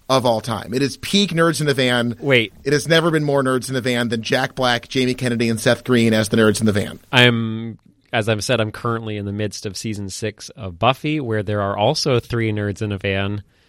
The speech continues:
Speaker 2: who maybe aren't as big. The, the names aren't as big. I don't even know the actors' names, but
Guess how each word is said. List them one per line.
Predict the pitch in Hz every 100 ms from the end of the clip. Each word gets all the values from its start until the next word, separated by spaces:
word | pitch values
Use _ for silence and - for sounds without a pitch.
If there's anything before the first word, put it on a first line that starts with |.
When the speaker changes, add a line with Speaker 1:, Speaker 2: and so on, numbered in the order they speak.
| _ _ _ -
Speaker 2:
who | - 139 139 143 _ _ -
maybe | 139 160
aren't | 175 151 135
as | 104
big. | 127 135 160 135
The, | 104 -
the | 113
names | 107 117 123
aren't | 127
as | 120
big. | 120
I | 104
don't | 98 98
even | 92
know | 92 104
the | 107
actors' | 104 - 107 101
names, | 107 104 -
but | 104 101